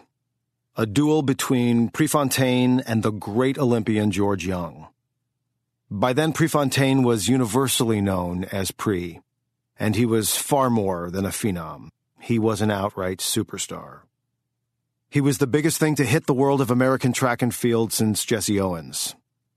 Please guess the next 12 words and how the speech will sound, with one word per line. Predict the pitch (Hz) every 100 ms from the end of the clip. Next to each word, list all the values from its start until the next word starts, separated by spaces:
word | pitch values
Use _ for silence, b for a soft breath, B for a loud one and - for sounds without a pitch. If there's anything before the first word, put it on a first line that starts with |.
| _
Sports | - - 165 165
writers | 147 139 135 123
frequently | - 143 151 131
compared | 113 110 107 139 147
him | 104
to | 101 98 98
James | 90 113 107
Dean | 90 120 107 90 85 -
and | 98 95 95
Mick | 117
Jagger, | - 120 104 92 87 80 - -
and | 101 95